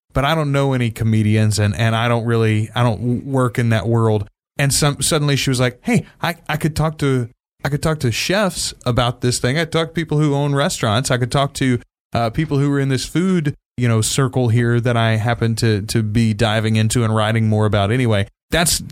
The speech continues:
what it sort of feels like to me. She interviews them, and it's much less about the specific food. It's about, like,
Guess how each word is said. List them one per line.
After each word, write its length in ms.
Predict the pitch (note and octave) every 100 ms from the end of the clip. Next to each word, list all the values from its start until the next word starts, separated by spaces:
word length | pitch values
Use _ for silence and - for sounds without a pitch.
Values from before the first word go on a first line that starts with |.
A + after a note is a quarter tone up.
| -
what 240 | D3+ C#3+
it 80 | A#2
sort 180 | D3 B2+
of 80 |
feels 380 | - C3+ C#3+ A#2
like 240 | G#2+ F#2 -
to 100 | G2+
me. 300 | E2+ C#2+ C#2 - - _ _ _ _ _ _ _ _ _ _ -
She 260 | - F3
interviews 640 | D#3+ G3 G#3 D#3+ D#3 D3 -
them, 300 | C3 B2 B2 -
and 160 | C3
it's 200 | B2 A#2
much 340 | B2+ D3 E3 -
less 320 | D3 C#3+ -
about 480 | A#2+ A2+ A2 A2 - _ _
the 100 | C3
specific 520 | - - - D#3 C3
food. 340 | - E3 D3+ A#2+
It's 120 | A2
about, 220 | A#2 A#2 A2+
like, 160 | G#2+